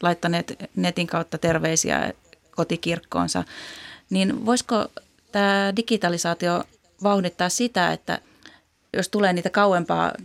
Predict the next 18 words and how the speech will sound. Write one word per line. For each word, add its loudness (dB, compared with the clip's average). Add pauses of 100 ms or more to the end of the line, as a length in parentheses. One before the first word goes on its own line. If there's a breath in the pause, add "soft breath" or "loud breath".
(100)
tai 2
pois 2
muuttaneita 0
ihmisiä 0
mukaan 0
näihin, -2
vaikka -2
virtuaalisesti 0
näihin -2
kirkkoihin -4
mukaan, -2
niin -4
voisiko 0
siitä 0
tulla -2
jotakin -2 (140)
vetoapua, 2
että, -4